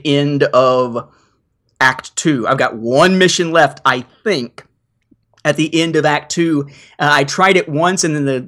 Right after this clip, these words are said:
it crashed on me in the middle of the match, and I hadn't revived yet, which was nice. And I was running around in circles around Bragg, just hammering away at him, and his health was just not moving at all.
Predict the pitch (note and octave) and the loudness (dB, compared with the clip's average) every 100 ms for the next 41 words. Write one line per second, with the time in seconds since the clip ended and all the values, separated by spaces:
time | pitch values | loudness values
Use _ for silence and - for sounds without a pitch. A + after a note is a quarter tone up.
0 | - - C#3+ - - C#3+ E3 - G3+ G#3 | -8 -4 -4 -2 0 2 0 2 2 4
1 | A3 A#3+ A3+ D#3+ C#3+ D#3 D#3+ D#3 D3 C#3 | 2 -2 -2 -2 0 2 4 2 2 0
2 | C3+ D#3 - - C#3 B2+ D3+ D#3 D#3+ D3 | 0 -2 -4 -6 -4 -4 -2 0 0 -2
3 | D3 B2+ C3 D#3+ F3 A3 B3 D3 C#3+ D#3 | -2 -2 -2 -2 0 0 -2 -4 -2 -2
4 | C#3 D3 E3 G3 - - - F3+ G3 D#3 | 2 2 2 -2 -6 -10 0 4 4 4
5 | D#3 F#3+ F3+ F3 D#3+ D3 F#3+ F3+ E3 E3 | 2 2 2 0 -2 -4 -4 -2 -2 2
6 | D#3 C#3+ D#3 D#3 C#3+ D3+ - - D#3+ D#3+ | 2 2 4 4 2 0 -2 -4 0 2
7 | E3 D3+ D#3 D#3 C#3+ C#3 C3+ F3+ F3+ - | 2 2 4 4 2 0 0 0 0 2
8 | F3+ D3 C#3 C#3+ C#3+ D3 C3 C#3+ C#3 C3+ | 2 2 0 -2 0 -2 -2 -2 0 -2
9 | C#3+ C3+ A#2 G2 G#2 G#2 C2+ G1+ | -2 -4 -6 -8 -6 -6 -8 -10